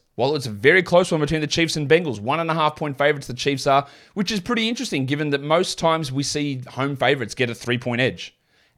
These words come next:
And so they're thinking the Bengals on a neutral field would win. Hmm. All right, there's some interesting odds available there over on FanDuel. It's all on an app that's safe and secure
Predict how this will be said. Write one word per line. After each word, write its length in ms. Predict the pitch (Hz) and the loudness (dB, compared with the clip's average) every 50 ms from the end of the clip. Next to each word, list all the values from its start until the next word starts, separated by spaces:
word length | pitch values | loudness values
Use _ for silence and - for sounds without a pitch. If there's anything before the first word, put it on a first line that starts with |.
| _ _ | _ _
And 680 | - 143 147 143 143 143 147 147 147 151 147 147 147 143 | 2 2 4 4 4 2 0 0 -2 -2 -4 -4 -4 -4
so 100 | - 127 | -4 -2
they're 120 | 120 147 | 0 0
thinking 280 | 151 - 165 170 170 175 | 0 -2 -2 -4 -4 -4
the 80 | 160 147 | -4 0
Bengals 380 | 131 160 170 180 180 180 175 | 2 2 2 2 2 0 0
on 80 | 180 175 | 0 -2
a 40 | 170 | -2
neutral 280 | 175 180 175 - 185 | -4 -4 -4 -6 -6
field 220 | 180 - 190 190 180 | -2 0 0 0 0
would 120 | 190 175 | -2 -2
win. 240 | 190 247 247 185 131 - - - | -2 -2 -2 -4 -6 -12 -16 -12
Hmm. 200 | 269 311 170 107 87 - _ _ _ _ _ - | -10 -8 -8 -8 -8 -12 _ _ _ _ _ -2
All 100 | - 127 | 0 2
right, 140 | 131 - - | 2 0 2
there's 180 | 196 170 139 | 0 -2 0
some 120 | - 135 143 - | -2 -4 -6 -6
interesting 520 | - 160 160 - 147 - - 143 135 135 - | -6 -6 -4 -4 -6 -4 -2 -2 -2 -2 0
odds 260 | 120 127 139 135 127 | 2 2 2 2 0
available 460 | 127 117 120 123 127 131 131 123 123 | 0 0 2 4 4 4 2 0 0
there 240 | 120 123 120 120 117 - 131 | 2 2 2 2 2 2 4
over 320 | 131 131 127 127 123 - - - | 4 4 4 4 2 0 -2 -4
on 260 | 110 113 113 113 - - _ - | -2 -2 -2 -4 -6 -12 _ -8
FanDuel. 400 | - 101 107 107 113 185 240 233 | -6 -6 -4 -4 -4 -4 -4 -2
It's 120 | 226 - | 2 4
all 260 | 233 240 233 220 220 - | 4 4 4 2 0 0
on 120 | 147 143 | 2 4
an 80 | 139 131 | 4 4
app 240 | 123 123 123 - - | 4 2 2 -2 -8
that's 160 | - 117 - | -10 -8 -4
safe 360 | - - 123 135 135 - - - | 0 2 2 2 0 -2 -8 -10
and 100 | - 127 | -8 -6
secure 380 | - 131 127 - 123 120 117 107 | -6 -6 -4 0 2 2 2 2